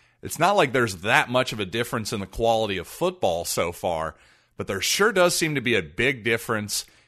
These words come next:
in the excitement for students actually wanting to go to the games. Now, frankly, is there more stuff to do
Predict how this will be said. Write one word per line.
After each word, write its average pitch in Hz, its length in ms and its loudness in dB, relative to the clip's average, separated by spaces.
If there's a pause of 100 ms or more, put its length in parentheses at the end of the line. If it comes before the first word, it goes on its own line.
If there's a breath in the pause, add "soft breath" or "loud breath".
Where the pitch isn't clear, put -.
in 110 180 -6
the 110 100 2
excitement 110 760 2 (540)
for 120 220 -2
students 139 500 0
actually 120 320 2
wanting 113 300 0
to 110 80 -2
go 110 180 4
to 107 60 2
the 104 80 -2
games. 87 540 0
Now, 104 240 2
frankly, 147 680 0 (300 soft breath)
is 98 160 -8
there 92 180 -2
more 82 380 -2
stuff - 540 2
to 101 120 -2
do 107 640 0